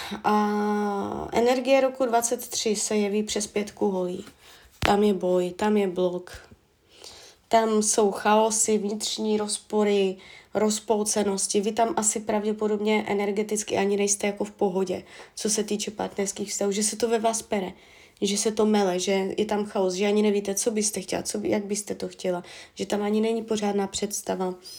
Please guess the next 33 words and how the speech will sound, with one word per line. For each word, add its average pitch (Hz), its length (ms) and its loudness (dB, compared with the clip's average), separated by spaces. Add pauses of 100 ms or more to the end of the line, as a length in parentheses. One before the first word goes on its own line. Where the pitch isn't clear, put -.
(540)
Je 233 100 0
to 262 140 -2
tu 262 260 2
zamotané 175 720 0 (280)
hodně, 175 420 -2
nebo 202 380 0
vám 214 200 2
někdo 226 260 2
motá 214 360 0
hlavu, 185 460 -4 (200)
jo. 190 420 0 (520)
A 196 160 0
ten 240 300 2
rok 233 320 2 (720)
dvacet 226 360 4
čtyři, 208 500 0 (760)
tam 208 200 2
je 220 100 2
láska, 214 320 0
která 214 320 0
je 214 100 2
blokovaná. 190 800 -6 (960)
Může 214 260 2
se 233 140 4
to 226 140 0
táhnout 214 400 2
ještě 208 240 -2
z 208 60 -6
toho 202 240 -6
roku 202 220 -6
dvacet 196 440 -6
tři. - 300 -8 (540)
Ně-, 220 260 2